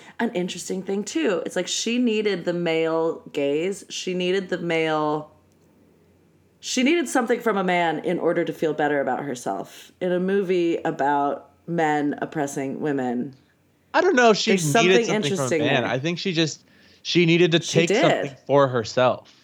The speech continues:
Speaker 2: Like, she kind
Speaker 1: Okay,
Speaker 2: of
Speaker 1: yeah.
Speaker 2: took charge of her sexuality. Like, she took
Speaker 1: You're
Speaker 2: it
Speaker 1: right. I
Speaker 2: back.
Speaker 1: think you're right. Yeah, she,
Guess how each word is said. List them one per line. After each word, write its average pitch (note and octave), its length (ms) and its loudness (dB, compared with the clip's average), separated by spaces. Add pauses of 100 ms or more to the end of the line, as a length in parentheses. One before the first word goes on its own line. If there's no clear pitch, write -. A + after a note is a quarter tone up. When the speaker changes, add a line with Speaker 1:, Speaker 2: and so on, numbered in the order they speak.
(1160)
Speaker 2:
Like, D3 180 2
she F#3 240 -2
kind C#4+ 180 2
Speaker 1:
Okay, A#3+ 100 4
Speaker 2:
of G3 60 2
Speaker 1:
yeah. A#2+ 200 -2
Speaker 2:
took F3 240 -2
charge D#3 320 2
of C#3 100 -6
her C#3 320 -6
sexuality. A#2 540 -4
Like, A2+ 100 -6
she D#3+ 320 -4
took G3 160 -2
Speaker 1:
You're G#3 140 4
Speaker 2:
it F#3+ 40 2
Speaker 1:
right. D3 260 -2
I F3+ 80 4
Speaker 2:
back. G#3+ 80 2
Speaker 1:
think G#3 120 0
you're F3+ 140 0
right. B2+ 260 -4 (540)
Yeah, E3 240 0
she, G3 800 -2